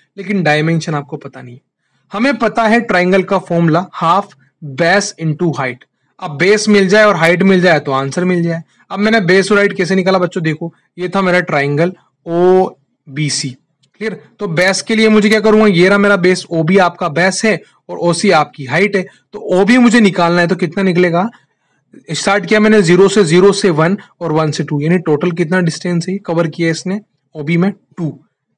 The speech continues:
लिखा मैंने यहाँ पर टू, बेस की वैल्यू मैंने टू लिखी, करेक्ट है। same as बच्चों मैं बात करूंगा यहाँ पर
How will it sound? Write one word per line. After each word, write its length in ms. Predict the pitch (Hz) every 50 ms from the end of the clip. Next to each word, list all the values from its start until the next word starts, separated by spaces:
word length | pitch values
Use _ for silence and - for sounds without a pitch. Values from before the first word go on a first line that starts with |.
| -
लिखा 240 | 160 151 147 220 233
मैंने 180 | 247 254 247 247
यहाँ 160 | 233 220 214
पर 100 | 196 208
टू, 280 | 208 208 180 147 127 - _ _ _ _ _ - 151
बेस 300 | 135 165 180 185 185 -
की 100 | - 202
वैल्यू 240 | 190 190 190 196
मैंने 160 | 196 202 202 190
टू 200 | 196 - 196 196
लिखी, 300 | 190 190 - 269 262 247
करेक्ट 380 | - 185 180 214 214 - -
है। 180 | 247 208 - _ _ _ _ _ -
same 480 | - - - - 226 240 262 277 269 - -
as 220 | 175 175 180 170 170
बच्चों 320 | 160 160 156 - - 175
मैं 160 | 175 170 147
बात 280 | 131 143 147 151 151 - -
करूंगा 480 | 151 143 139 135 131 135 147 175 202 - _ _ _ _ _ _
यहाँ 280 | 156 147 170 165 185 196
पर 220 | 196 208 214 -